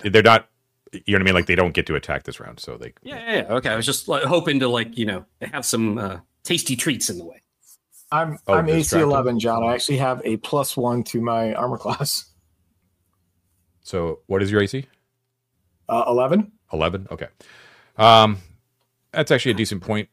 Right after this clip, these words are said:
Speaker 1: Matt. Let's, um, I think just skinny little snakes are a lot less attractive than a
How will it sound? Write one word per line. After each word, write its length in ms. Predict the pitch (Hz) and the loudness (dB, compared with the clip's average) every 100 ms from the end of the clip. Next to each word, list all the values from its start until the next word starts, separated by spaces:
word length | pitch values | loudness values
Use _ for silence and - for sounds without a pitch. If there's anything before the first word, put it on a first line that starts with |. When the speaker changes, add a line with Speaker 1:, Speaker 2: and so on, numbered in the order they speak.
| - | -6
Speaker 1:
Matt. 280 | 113 113 - | -2 -2 -4
Let's, 280 | 117 110 - | -8 -8 0
um, 400 | 135 113 104 95 - _ _ _ _ _ _ _ - | 2 4 0 -4 -10 _ _ _ _ _ _ _ -6
I 60 | |
think 200 | 110 104 | -2 0
just 400 | 110 95 - _ | 0 -2 -6 _
skinny 300 | - - 113 | -14 -6 -2
little 180 | 107 95 | 0 -2
snakes 520 | - 110 123 - - | -4 -4 -4 -6 -12
are 140 | 101 90 | -8 -6
a 40 | |
lot 200 | 92 90 | -2 -4
less 160 | 95 90 | -4 -8
attractive 440 | - 92 92 101 | -4 -4 -2 -6
than 120 | 87 82 | -4 -6
a 140 | 76 | -8